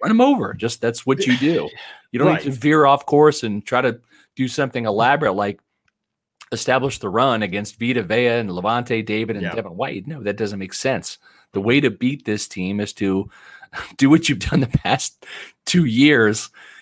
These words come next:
Speaker 1: is successfully throw the football and, and make them do that. And, and listen, I, I love Todd Bowles as defensive coordinator. I, th-,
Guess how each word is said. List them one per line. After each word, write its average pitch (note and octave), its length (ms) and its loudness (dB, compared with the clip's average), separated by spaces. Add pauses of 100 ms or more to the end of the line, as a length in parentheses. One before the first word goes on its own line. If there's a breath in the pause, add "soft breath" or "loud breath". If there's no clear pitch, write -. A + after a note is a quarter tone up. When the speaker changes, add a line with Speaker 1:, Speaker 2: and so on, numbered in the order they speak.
Speaker 1:
is A#2 360 -2
successfully C3 760 0
throw G#2+ 240 0
the G#2 80 -6
football B2+ 580 -4
and, G2 380 -6
and G2+ 220 -8
make A2 200 -4
them F#2 140 -10
do C3 120 0
that. G#2+ 220 2
And, G#2+ 180 -2
and A#2 140 -4
listen, B2+ 280 0 (100)
I, F#2+ 200 0 (160)
I C3+ 140 4
love C3 260 4
Todd A2+ 220 2
Bowles G2+ 280 2
as F#2+ 100 -10
defensive F#2 420 -8
coordinator. F2 440 -8
I, G#2+ 100 -8
th-, - 100 -18